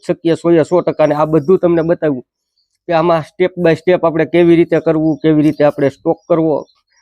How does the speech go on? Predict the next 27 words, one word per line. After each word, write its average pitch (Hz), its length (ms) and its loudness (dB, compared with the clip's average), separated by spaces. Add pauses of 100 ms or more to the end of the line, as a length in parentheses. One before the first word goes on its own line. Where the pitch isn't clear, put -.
(200)
અને 160 100 -4
આવનારા 214 460 2
સમયમાં 202 580 2
જે 165 120 2
તે 180 240 2
કે 170 180 -4
જે 160 80 2
આ 156 180 2
આપણે 156 220 0 (840)
આ 147 60 -2
તો 147 120 -2
બીજાનું 165 400 2
છે 156 80 0
ગોડાઉન 143 440 2
કે 135 60 2
આપણે 139 300 0
જે 151 100 2
બનાવવાનું 185 540 2
થશે 165 240 -2 (400)
કે 160 120 -10
ત્યારે 196 260 2
પણ 208 160 0
તમને 208 260 2
પૂરા 202 260 4
રિવ્યુ 208 280 2
આપશી 196 300 -4
કે 185 60 0